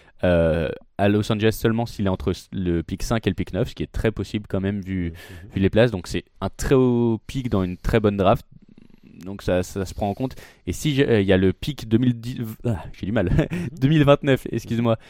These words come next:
Speaker 1: euh, qui a été, euh, sans protection, qui a été envoyé à Los Angeles. Et si le pick de cette année, euh,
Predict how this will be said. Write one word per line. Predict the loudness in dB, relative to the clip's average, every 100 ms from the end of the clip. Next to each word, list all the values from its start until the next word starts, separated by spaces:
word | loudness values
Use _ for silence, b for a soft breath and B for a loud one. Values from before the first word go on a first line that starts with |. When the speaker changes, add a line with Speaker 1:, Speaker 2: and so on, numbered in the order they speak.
| b b b
Speaker 1:
euh, | 6 8 8 6 4 0
qui | 2
a | 4
été, | 2 2 4
euh, | 6 4 2
sans | 0 -2
protection, | 0 -2 -2 0
qui | 0
a |
été | 0
envoyé | 2 4 4
à |
Los | 2 -2
Angeles. | 2 2 2 -2 -6
Et | -4
si | -4 -6 -8 -10 _
le | -2
pick | 0 -2 0
de | 0
cette | 2 2
année, | 2 2 -4 _ _ _
euh, | 0 2